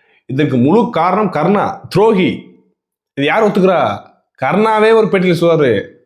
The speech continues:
தேசிய தலைவருக்கும் இதுக்கு சம்மந்தம் கிடையாது அப்படின்னு சொல்றாரு. அதாவது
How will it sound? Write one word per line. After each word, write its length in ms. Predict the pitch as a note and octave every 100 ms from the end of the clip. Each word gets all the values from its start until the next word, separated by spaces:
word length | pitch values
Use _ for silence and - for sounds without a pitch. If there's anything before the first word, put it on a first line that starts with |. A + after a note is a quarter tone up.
| _ -
தேசிய 220 | E3 F3+ E3+
தலைவருக்கும் 460 | E3 E3 D#3 F#3
இதுக்கு 220 | E3 D#3+
சம்மந்தம் 280 | C#3 D3+ D3
கிடையாது 320 | C3+ B2 B2 A#2+ G2+ - _ _ _ -
அப்படின்னு 260 | A#2+ F#3 G3+
சொல்றாரு. 340 | G3 F#3 C3+ F#2+ - _ _ _ -
அதாவது 320 | C3 F#3